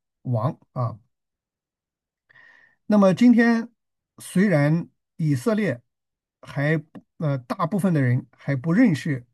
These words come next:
主耶稣，但是他们中间，呃，盼望弥赛亚已经信主的人越来越多。所以神说了啊，神在以色列当中做这些事，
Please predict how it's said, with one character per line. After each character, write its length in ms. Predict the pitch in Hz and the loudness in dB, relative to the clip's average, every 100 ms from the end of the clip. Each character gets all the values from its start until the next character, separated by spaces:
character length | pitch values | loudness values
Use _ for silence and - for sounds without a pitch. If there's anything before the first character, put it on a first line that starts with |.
| _ | _
主 120 | - | -4
耶 120 | 123 131 | -2 -2
稣， 280 | 135 139 - _ _ _ _ _ _ _ _ _ | -4 -8 -8 _ _ _ _ _ _ _ _ _
但 140 | - 170 | -2 0
是 140 | 175 | 0
他 140 | 139 | -2
们 120 | 170 156 | -2 -2
中 180 | 170 | 0
间， 440 | 170 170 165 170 185 _ _ _ _ _ _ - | 0 0 -2 -4 -8 _ _ _ _ _ _ -12
呃， 300 | 147 135 123 123 | -6 -4 -4 -8
盼 240 | - 214 | -4 -2
望 180 | 190 175 | -2 -2
弥 160 | 147 180 | -2 -2
赛 200 | 202 156 | -2 -2
亚 340 | 127 113 - _ _ _ _ | -4 -6 -14 _ _ _ _
已 220 | 160 160 | -2 0
经 280 | 143 190 190 | 0 0 0
信 300 | 170 254 196 | 2 2 2
主 140 | 131 | 0
的 140 | 127 139 | -4 -6
人 240 | 123 135 - _ _ _ - | -4 -6 -8 _ _ _ -8
越 160 | 147 | -4
来 100 | 131 | -2
越 160 | 127 131 | -4 -6
多。 320 | 123 127 - _ _ _ _ _ _ _ _ _ _ | -6 -8 -10 _ _ _ _ _ _ _ _ _ _
所 220 | - 220 | -4 0
以 380 | 196 180 170 160 _ _ _ _ | 2 2 0 -4 _ _ _ _
神 320 | - - 160 | -10 -4 -2
说 220 | 196 214 | 0 0
了 100 | 220 | 0
啊， 400 | 120 123 120 - _ _ _ _ _ | 0 -4 -8 -10 _ _ _ _ _
神 600 | - - 180 208 226 226 - | -14 -4 -2 0 -2 -4 -6
在 340 | 214 175 156 - | -4 -2 -4 -4
以 180 | 151 | -6
色 140 | 143 214 | -4 -2
列 140 | 190 | -2
当 260 | 151 175 180 | -2 -2 -2
中 300 | 175 170 170 | -4 -8 -8
做 260 | - 160 | -4 -4
这 100 | 131 | -2
些 140 | 139 139 | -4 -4
事， 320 | 127 156 127 | -6 -10 -10